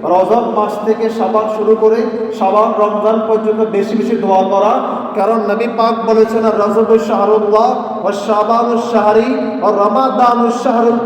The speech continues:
উম্মতি।" রজব হচ্ছে আল্লাহর মাস, শাবান হচ্ছে আমি নবীর মাস, রমজান হচ্ছে আমার উম্মতের মাস।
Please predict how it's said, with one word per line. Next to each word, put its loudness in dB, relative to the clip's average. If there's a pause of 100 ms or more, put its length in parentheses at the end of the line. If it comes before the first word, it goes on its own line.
উম্মতি।" 2 (340)
রজব 2
হচ্ছে -2
আল্লাহর 2
মাস, 0
শাবান 0
হচ্ছে 0
আমি 0
নবীর 2
মাস, 2 (380)
রমজান 2
হচ্ছে 0
আমার 0 (160)
উম্মতের 0
মাস। 0